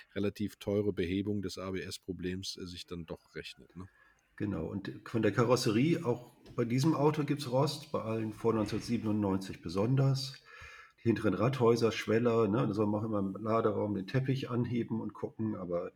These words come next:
Speaker 2: es gibt sch-, schlimmere Autos, nicht so schlimm wie in den siebziger Jahren. Es ist schon
Speaker 1: Richtig.
Speaker 2: etwas besser geworden.
Speaker 1: Also was bei dem, was, was bei dem, ähm, bei dem Cherokee an Rost ja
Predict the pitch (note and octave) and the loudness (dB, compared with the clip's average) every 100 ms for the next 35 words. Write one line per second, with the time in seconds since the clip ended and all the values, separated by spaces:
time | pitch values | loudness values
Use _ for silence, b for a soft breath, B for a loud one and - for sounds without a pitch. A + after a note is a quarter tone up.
0 | B B B B - - D3+ D3+ - - | B B B B -6 4 4 4 -4 -4
1 | - - C#3 A#2+ G#2 F#2+ F#2 F#2+ A#2+ B2+ | -2 6 6 8 4 2 -2 -2 -2 0
2 | B2+ B2 G#2+ A2 G2 F#2+ - E2+ E2 D2+ | -2 -2 0 0 0 -4 -6 -4 -2 -4
3 | C#2+ D#2 F2+ - - G2+ - E2 - A2 | -8 -12 -18 -12 -4 -4 -4 -10 -6 -2
4 | A#2 B2 A#2+ A2 A#2 A#2+ A#2+ A#2 - A2 | 0 2 2 4 4 4 0 -6 -6 -2
5 | G2+ G2+ A2 A#2+ - C3+ B2+ B2 B2 A#2 | -2 0 2 2 2 2 2 0 -2 -4
6 | A2+ - G#2+ A2 - A2 A2 G#2 G#2 E2+ | -4 -8 -6 -6 -4 -2 0 -2 -2 -6
7 | F#2 F#2 F#2 F2+ F2+ F2+ F2 - C#3+ C3+ | -10 -8 -8 -10 -10 -10 -10 -8 -6 -4
8 | A#2+ - A2 G2+ F#2+ F#2 G2 C3+ - - | -4 -6 -6 -6 -8 -8 -6 -6 -8 -10
9 | G2+ G2 | -8 -6